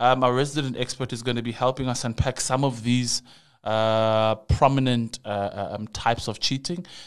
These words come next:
and, and how, and how, and how prevalent are they in our relationships. Once again, um, we have, uh, the most han-, uh, not the most handsome. No, there's only one most handsome.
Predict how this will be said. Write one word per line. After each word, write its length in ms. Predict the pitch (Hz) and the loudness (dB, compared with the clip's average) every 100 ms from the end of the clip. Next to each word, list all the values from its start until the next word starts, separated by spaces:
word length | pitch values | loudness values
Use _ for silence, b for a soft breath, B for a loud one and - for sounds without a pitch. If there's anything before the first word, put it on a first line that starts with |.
| B | B
and, 180 | 127 131 135 | -4 -2 -2
and 100 | 131 | 0
how, 600 | 139 135 135 135 135 135 | 4 6 6 4 -2 -4
and 160 | 123 | -6
how, 360 | 120 123 131 - - | 0 2 2 -2 -6
and 160 | 117 117 | -4 -2
how 160 | 120 | -2
prevalent 600 | 120 - 131 127 123 120 - | -4 -4 -4 -2 -2 -4 0
are 160 | 107 107 | 0 2
they 200 | 110 104 | -2 -4
in 100 | 104 | -4
our 140 | 101 | -6
relationships. 640 | 98 98 101 107 92 - B B B | -8 -8 -8 -8 -10 -12 B B B
Once 160 | 190 226 | 6 10
again, 340 | 269 254 185 B B - | 10 10 8 B B 2
um, 540 | 139 147 147 151 147 147 | 8 10 12 12 8 4
we 240 | 151 160 | 2 2
have, 340 | 156 151 147 - | 6 6 4 0
uh, 320 | 143 143 143 | 4 6 6
the 180 | 131 143 | 6 4
most 300 | 143 139 - | 4 4 2
han-, 300 | - 180 180 | 2 2 2
uh, 140 | 156 143 | 0 0
not 380 | 123 123 127 - 117 | 0 0 -2 -4 -6
the 80 | 107 | -4
most 220 | 104 - | -4 -6
handsome. 380 | 104 98 - 101 | -8 -8 -10 -6
No, 240 | 113 107 | -2 -2
there's 220 | 101 123 | -2 0
only 180 | 139 147 | 2 4
one 300 | 123 113 117 | 6 6 6
most 240 | 107 104 - | 2 0 0
handsome. 400 | 107 104 104 | 0 2 0